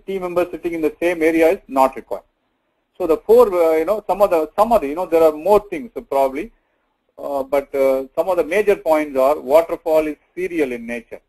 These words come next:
Like I explained, feasibility study, requirements, design, development, testing, and implementation. Then, uh, you try to deliver as many requirements as possible. Lots of documentation.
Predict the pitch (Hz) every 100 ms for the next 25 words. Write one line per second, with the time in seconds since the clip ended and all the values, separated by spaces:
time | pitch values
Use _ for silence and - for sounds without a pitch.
0 | _ _ _ - 131 139 131 - - 151
1 | 202 - 147 143 143 139 135 - 135 147
2 | 131 127 147 139 139 165 _ 127 123 139
3 | 160 233 _ _ _ - 127 147 147 156
4 | 165 _ 139 - 156 185 220 151 196 139
5 | 135 127 120 110 104 98 _ _ _ _
6 | _ _ _ _ _ _ _ _ _ -
7 | 170 160 156 185 170 214 240 220 165 196
8 | 190 156 185 - 202 175 156 165 160 156
9 | 139 117 123 120 117 101 - _ _ _
10 | _ _ _ - 147 170 180 160 151 151
11 | 147 127 117 110 92